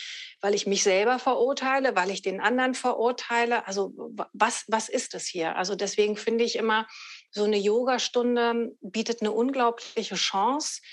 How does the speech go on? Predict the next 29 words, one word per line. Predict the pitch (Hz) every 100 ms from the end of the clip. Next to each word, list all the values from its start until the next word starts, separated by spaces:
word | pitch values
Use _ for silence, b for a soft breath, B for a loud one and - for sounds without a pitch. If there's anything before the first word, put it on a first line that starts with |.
| B B B B _
ähm, | 208 208 214 214 -
in | 208 202
Ruhe | 175 233 302
und | 285 233
in | 214
einem | - 202 202
sicheren | 180 208 233 208 196
Rahmen | 185 156 165 208 254
auch | - 208 -
mal | 214
zu | - 214
gucken, | - 233 233 226
wie | 190 208
gehe | 196 208
ich | 202
mit | 202 202
mir | 190 185
um, | 196 262 349
wie | 196
stresse | - - 190 185 196
ich | -
mich, | 226 285 - - -
wie | 202
schiebe | - 226 220
ich | 220 -
mich | 226 220
in | 202
den | 202 202
Schmerz, | 202 - 180 202 262 - -